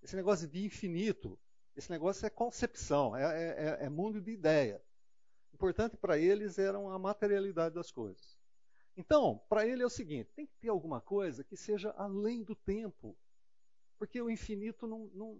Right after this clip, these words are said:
não é uma possibilidade. Tem que ter alguma coisa que seja imóvel, porque se todas as coisas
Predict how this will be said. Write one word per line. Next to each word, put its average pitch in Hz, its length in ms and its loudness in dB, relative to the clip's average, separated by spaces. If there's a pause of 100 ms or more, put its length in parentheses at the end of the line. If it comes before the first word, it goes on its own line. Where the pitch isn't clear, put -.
não 214 280 -8
é 240 100 -2
uma 226 140 0 (240)
possibilidade. 175 800 2 (1500)
Tem 359 160 4
que 269 140 0
ter 202 260 4
alguma 156 400 4
coisa 170 480 8
que 226 160 -6
seja 233 340 2
imóvel, 233 480 8
porque 254 300 0 (160)
se - 160 4
todas 359 460 4
as 196 180 -2
coisas 175 720 6